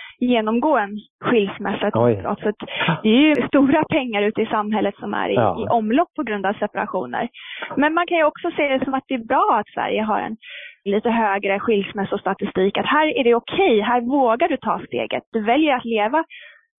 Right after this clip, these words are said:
Speaker 1: som en bonusfamilj eller i varannan vecka liv. Och att det är mer accepterat här. Och, och
Speaker 2: Mm.
Speaker 1: det är ju faktiskt positivt också.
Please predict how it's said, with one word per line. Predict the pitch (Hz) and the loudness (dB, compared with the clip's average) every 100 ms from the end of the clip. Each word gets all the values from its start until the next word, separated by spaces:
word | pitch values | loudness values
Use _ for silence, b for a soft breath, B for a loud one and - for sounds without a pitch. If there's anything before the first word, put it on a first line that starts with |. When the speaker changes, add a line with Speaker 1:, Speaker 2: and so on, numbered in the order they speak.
| - | -2
Speaker 1:
som | 302 | 2
en | 277 | 4
bonusfamilj | 254 262 214 214 214 196 202 202 202 | 4 2 0 -2 -2 0 2 2 4
eller | 196 190 202 B B B B B - | 4 2 -2 B B B B B 2
i | 240 220 220 | 4 6 4
varannan | 233 226 208 196 | 4 2 0 -2
vecka | 202 202 | -2 0
liv. | 202 185 202 208 _ | 0 2 -2 -4 _
Och | - 269 | 0 0
att | 262 | 0
det | 233 226 214 | -4 0 0
är | |
mer | 226 233 214 202 - _ - | 2 2 2 0 -6 _ -8
accepterat | 254 - 254 - 403 320 233 | -6 -4 -2 4 4 4 0
här. | 196 - - | -6 -6 -2
Och, | 226 - 254 | -2 -2 -2
och | - | 2
Speaker 2:
Mm. | 127 104 131 - | 2 2 -2 -4
Speaker 1:
det | 226 311 | 0 4
är | 370 | 4
ju | 330 | 4
faktiskt | 240 214 226 - | 0 -2 -4 -2
positivt | 370 - 226 160 - | -2 0 0 0 -2
också. | - - - 233 | -6 -6 -6 -6